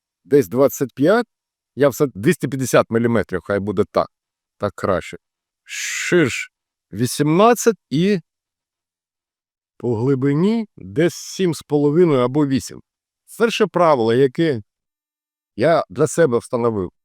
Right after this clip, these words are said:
але воно може бути і вашим, то не є якийсь секрет, що те, що ти береш і працюєш вночі, повинно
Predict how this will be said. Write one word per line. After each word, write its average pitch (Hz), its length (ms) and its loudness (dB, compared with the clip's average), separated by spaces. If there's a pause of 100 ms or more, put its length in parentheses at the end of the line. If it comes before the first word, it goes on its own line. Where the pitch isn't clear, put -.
(120)
але 262 180 0
воно 277 220 4
може 165 280 2
бути 143 260 -2
і 139 40 2
вашим, 127 440 -2
то 120 360 4
не 127 180 2
є 139 140 6
якийсь 107 360 -2
секрет, 101 360 -4 (520)
що 165 440 -2 (200)
те, 220 160 6
що - 160 -8
ти 160 140 0
береш 151 500 0 (120)
і 131 160 2
працюєш 131 560 0
вночі, 123 500 -2
повинно 175 600 4